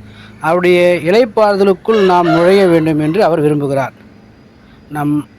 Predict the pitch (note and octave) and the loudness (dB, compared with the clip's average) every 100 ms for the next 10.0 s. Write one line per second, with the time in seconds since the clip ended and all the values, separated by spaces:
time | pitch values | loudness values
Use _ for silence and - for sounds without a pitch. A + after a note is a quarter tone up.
0 | - - - - - - - E3 D#3+ F3 | -20 -20 -20 -20 -20 -20 -6 -4 -2 -4
1 | - F3 F#3+ A3+ G#3+ F#3+ F3+ G#3 E3 C#3+ | -4 -2 0 2 2 2 2 0 0 -2
2 | F#3 F3+ E3+ D#3+ E3 G3 E3 D#3+ F3 E3+ | 0 0 0 -4 -6 -2 0 0 0 0
3 | E3+ F#3 G3 - - - - - F3+ F#3+ | 2 2 0 -4 -16 -20 -20 -8 -4 -2
4 | G#3+ G#3+ - - - - - - D#3 D3 | -2 -4 -10 -20 -20 -20 -20 -8 -6 -2
5 | D#3 E3+ F#3 F3+ G3 F#3+ D3+ D#3+ D3+ D3 | -2 0 2 4 2 0 -4 -8 -8 -8
6 | - F3+ E3 C#3+ C3+ C#3+ A3+ - D3+ F#3 | -2 0 2 0 -2 -2 -2 -2 -2 2
7 | A3 G3 D#3+ D3+ C#3 B2+ B2 - - - | 2 2 0 0 -2 -4 -6 -12 -20 -20
8 | - - - - - - D3 F3 F#3 F3+ | -20 -20 -20 -20 -20 -10 -4 0 0 2
9 | F3+ D#3 F3 F3 E3+ E3 D#3 D3+ D3 G3 | 0 0 -2 2 2 0 0 -2 -4 -6